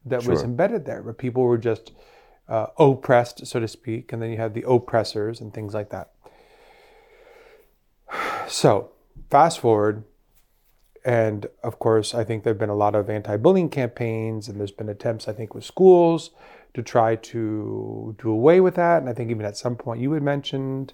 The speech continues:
Speaker 1: uh, when you were working over the high school as a chaplain,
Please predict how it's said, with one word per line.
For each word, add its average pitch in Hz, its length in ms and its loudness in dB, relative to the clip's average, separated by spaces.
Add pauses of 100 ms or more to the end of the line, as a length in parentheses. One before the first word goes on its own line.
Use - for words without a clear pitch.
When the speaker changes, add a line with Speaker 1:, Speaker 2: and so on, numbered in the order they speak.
(460)
Speaker 1:
uh, 117 160 0
when 117 180 0
you 117 80 0
were 113 100 4
working 113 280 -2
over 104 100 -4
the 107 100 -4
high 113 200 -2
school 107 320 -6
as 101 140 -10
a 113 40 -14
chaplain, 135 880 -2